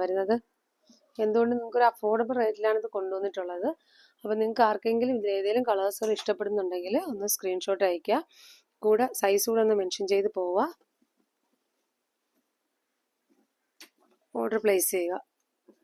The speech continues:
ഇത് ഒരുപാട് ലെങ്ത് കുറഞ്ഞ ഐറ്റം ഒന്നും അല്ല. നാൽപത്തിമൂന്ന്, നാൽപത്തിനാലോളം ലെങ്ത് വരുന്നുണ്ട്. ടോപ്പ് ലെങ്ത്, സ്ലീവ് ലെങ്ത് വരുന്നത് സിക്സ്റ്റീൻ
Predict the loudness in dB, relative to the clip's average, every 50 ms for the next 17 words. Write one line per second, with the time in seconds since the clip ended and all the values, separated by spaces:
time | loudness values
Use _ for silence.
0 | _ _ _ -16 _ -6 0 0 0 0 0 -8 _ _ -8 -6 -2 -2 0 0
1 | 0 0 -2 -4 -6 -8 -12 -8 0 2 2 4 4 4 4 2 2 2 0 0
2 | 0 0 -2 -4 -4 -6 -8 -8 -12 -10 _ -4 -4 -4 -4 -6 -8 -8 -6 -6
3 | -4 -4 -4 -4 -4 -6 -6 -8 -10 -12 -12 -8 -8 -6 -6 -6 -6 -6 -6 -6
4 | -6 -6 -6 -8 _ _ _ _ _ _ _ _ _ -4 -2 -2 -2 0 2 2
5 | 2 2 -2 -6 -8 -6 -6 -2 0 0 0 0 -2 -4 -6 -6 -4 -2 0 0
6 | 0 0 -2 -4 -2 0 0 0 0 0 0 -2 -4 -4 -8 -10 -12 -8 -6 -6
7 | -8 -8 _ _ _ _ -20 _ _ -10 -8 -8 -8 -8 -2 0 0